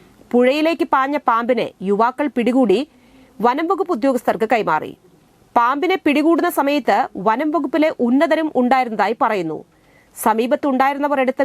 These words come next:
വീഡിയോ പുറത്തു വന്നതോടെ വനപാലകർക്കെതിരെ വ്യാപക പ്രതിഷേധമാണ് ഉയരുന്നത്.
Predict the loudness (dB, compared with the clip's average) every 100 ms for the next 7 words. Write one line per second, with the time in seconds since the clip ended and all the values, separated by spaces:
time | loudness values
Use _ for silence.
0 | -2 0 0 0 0 -2 0 -2 2 0
1 | 0 -2 -8 -8 -2 0 0 0 0 -2
2 | -2 -2 0 -2 -4 -4 0 0 0 0
3 | -2 -2 -2 -2 -2 -2 0 0 0 0
4 | -2 -4